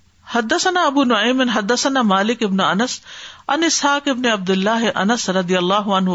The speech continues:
قال رأیت النبی صلی اللہ علیہ وسلم اتی بمرقۃ فیہا دباء۔ انس رضی اللہ عنہ کہتے ہیں کہ میں نے دیکھا کہ نبی صلی اللہ علیہ وسلم کے پاس شوربہ لایا گیا جس میں کدو ہیں، وقدید، اور سوکھا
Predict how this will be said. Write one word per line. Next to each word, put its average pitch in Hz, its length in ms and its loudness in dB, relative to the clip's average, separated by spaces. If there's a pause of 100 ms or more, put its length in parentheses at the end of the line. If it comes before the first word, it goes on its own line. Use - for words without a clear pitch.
قال 220 240 2 (540)
رأیت 247 340 2
النبی 233 440 2
صلی 196 240 -2
اللہ 185 240 2
علیہ 175 120 -4
وسلم 214 320 0
اتی 233 300 0
بمرقۃ 202 640 0 (140)
فیہا 196 360 0
دباء۔ 151 320 0 (1160)
انس 247 220 0
رضی 262 240 2
اللہ 254 120 0
عنہ 254 180 2
کہتے 240 280 -2
ہیں 277 60 2
کہ 269 100 -2
میں 226 120 2
نے 220 80 2
دیکھا 226 320 0
کہ 302 120 -2
نبی 214 200 2
صلی 196 220 0
اللہ 185 160 0
علیہ 185 220 0
وسلم 196 260 -2
کے 202 180 -2
پاس 190 320 0
شوربہ 202 400 0
لایا 180 240 0
گیا 190 120 -2
جس 185 220 -4
میں 208 80 -2
کدو 170 300 0
ہیں، 233 160 4
وقدید، 196 440 0
اور 240 120 2
سوکھا 294 340 0